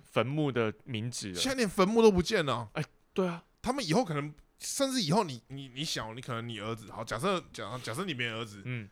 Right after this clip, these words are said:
Speaker 2: 假设你，我们朋友的儿子，他们以后甚至可能没看过坟墓长什么样子，哎。
Speaker 1: 哦，真的，他们都以为坟墓就是
Speaker 2: 就是一
Speaker 1: 那个塔。
Speaker 2: 一个，一个，一个瓮，一个瓮这样子。
Speaker 1: 对，对，对，他连瓮都没看到啊。
Speaker 2: 对啊。
Speaker 1: 那还是，是用柜子关起来的。
Speaker 2: 对，对，就一个
Speaker 1: 他们就以为是一个柜子而已。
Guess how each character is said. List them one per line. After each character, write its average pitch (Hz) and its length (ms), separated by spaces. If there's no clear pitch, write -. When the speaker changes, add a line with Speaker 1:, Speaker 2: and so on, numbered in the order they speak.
Speaker 2:
假 127 100
设 190 60
你， 143 240
我 139 80
们 131 140
朋 139 140
友 170 160
的 120 60
儿 107 160
子， 107 240
他 - 120
们 254 100
以 - 20
后 202 80
甚 247 200
至 254 80
可 180 100
能 151 80
没 147 140
看 220 160
过 220 100
坟 160 180
墓 190 140
长 143 160
什 131 100
么 113 80
样 139 160
子， 101 180
哎。 - 80
Speaker 1:
哦， 165 200
真 156 160
的， 147 160
他 160 100
们 196 140
都 233 140
以 175 80
为 139 240
坟 151 180
墓 202 220
就 196 120
是 202 300
Speaker 2:
就 262 100
是 269 160
一 262 80
Speaker 1:
那 233 60
个 208 80
塔。 123 320
Speaker 2:
一 180 80
个， 240 160
一 - 0
个， - 140
一 - 20
个 233 100
瓮， 233 220
一 226 40
个 202 100
瓮 208 280
这 185 60
样 202 100
子。 220 60
Speaker 1:
对， 226 80
对， 226 240
对， 160 80
他 262 100
连 185 180
瓮 233 220
都 233 60
没 214 160
看 214 160
到 208 180
啊。 190 200
Speaker 2:
对 254 120
啊。 262 160
Speaker 1:
那 220 100
还 196 100
是， 196 140
是 - 120
用 214 80
柜 208 200
子 143 100
关 165 180
起 151 120
来 107 100
的。 101 180
Speaker 2:
对， 254 100
对， 233 220
就 - 0
一 - 20
个 196 80
Speaker 1:
他 247 60
们 226 80
就 220 80
以 185 80
为 139 140
是 185 100
一 - 20
个 160 60
柜 151 220
子 117 160
而 113 100
已。 98 140